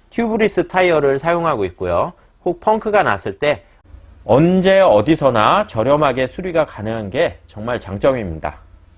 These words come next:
자, 이제 파스 방식. 어, 여기에서 노켓 모양을 놓으면요. 파스 방식이 되는 거예요.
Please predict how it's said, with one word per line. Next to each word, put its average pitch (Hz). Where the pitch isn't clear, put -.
자, 113
이제 113
파스 226
방식. 139
어, 110
여기에서 165
노켓 156
모양을 143
놓으면요. 135
파스 214
방식이 127
되는 101
거예요. 87